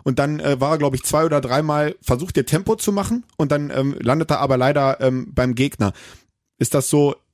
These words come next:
klar, ihr wollt das Tempospiel forcieren und das ist ja auch eine, eine Qualität der Recken, die sie, äh, stark gemacht hat, auch in den letzten Jahren schon.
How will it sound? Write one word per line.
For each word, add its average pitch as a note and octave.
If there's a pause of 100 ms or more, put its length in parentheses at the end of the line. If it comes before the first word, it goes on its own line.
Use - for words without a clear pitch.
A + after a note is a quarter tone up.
(140)
klar, D3+
ihr B2
wollt C#3+
das G#2+
Tempospiel D3+
forcieren E3+
und C3
das C3
ist C#3+
ja C#3
auch A#2+
eine, A2+
eine G#2+
Qualität A#2
der B2+
Recken, G3
die C3
sie, B2
äh, G#2+
stark B2+
gemacht C#3+
hat, -
auch A#2+
in B2
den A#2+
letzten A2+
Jahren A#2
schon. F#3+